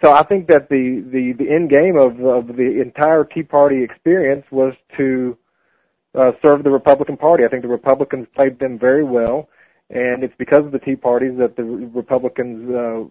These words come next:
dominated to the extent that they did a couple of weeks ago. And I think, unfortunately, the Tea Parties are gonna claim that as their victory and, and start to drift away. Now, that remains to be seen, and there are some very good people in the Tea Party, but unfortunately, there's not anybody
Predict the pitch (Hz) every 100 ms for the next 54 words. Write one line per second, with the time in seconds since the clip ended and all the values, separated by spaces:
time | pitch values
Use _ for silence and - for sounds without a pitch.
0 | _ 135 131 135 143 120 120 123 131 120
1 | 113 131 117 117 117 110 139 143 127 _
2 | _ - 123 139 131 113 139 156 139 117
3 | 113 123 _ _ _ _ - 131 127 147
4 | 135 123 156 143 143 135 135 - 135 143
5 | 135 127 131 123 - 139 127 135 135 120
6 | 127 117 175 180 127 135 135 127 123 127
7 | 123 123 123 123 120 123 90 _ _ _
8 | _ _ _ _ _ _ 143 143 143 127
9 | 139 135 123 139 165 95 95 117 135 139
10 | 139 139 127 131 131 - 123 185 147 156
11 | 180 175 196 156 170 185 208 240 247 208
12 | 143 143 - 127 123 139 143 - 208 190
13 | 143 147 151 135 135 147 208 175 151 135
14 | 131